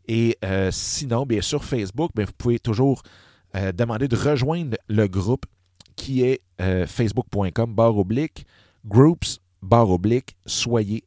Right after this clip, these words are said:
l'exception. Fait que sur ce, portez-vous bien,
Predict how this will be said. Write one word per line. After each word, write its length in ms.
l'exception. 600
Fait 100
que 120
sur 160
ce, 120
portez-vous 480
bien, 320